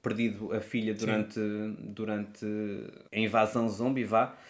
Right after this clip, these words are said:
Speaker 1: E, e que é encarregado de escoltar uma, uma rapariga que, que agora tem mais ou menos a idade que, que a filha dele tinha quando faleceu,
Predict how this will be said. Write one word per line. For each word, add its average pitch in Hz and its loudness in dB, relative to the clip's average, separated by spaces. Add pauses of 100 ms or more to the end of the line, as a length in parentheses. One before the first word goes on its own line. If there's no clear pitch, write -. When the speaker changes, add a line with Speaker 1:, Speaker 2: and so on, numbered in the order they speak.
(260)
Speaker 1:
E, 147 2
e 160 -4
que - 0
é 160 8
encarregado 147 6
de 120 4
escoltar 123 4 (280)
uma, 110 -2
uma 117 2
rapariga 123 2
que, - -10 (140)
que - 0
agora 110 6
tem 110 2
mais 107 2
ou 110 0
menos 107 0
a 110 2
idade 107 2
que, 104 -4
que 110 -8
a - -2
filha 117 -4
dele 107 -2
tinha 104 -2
quando 104 -6
faleceu, 143 -2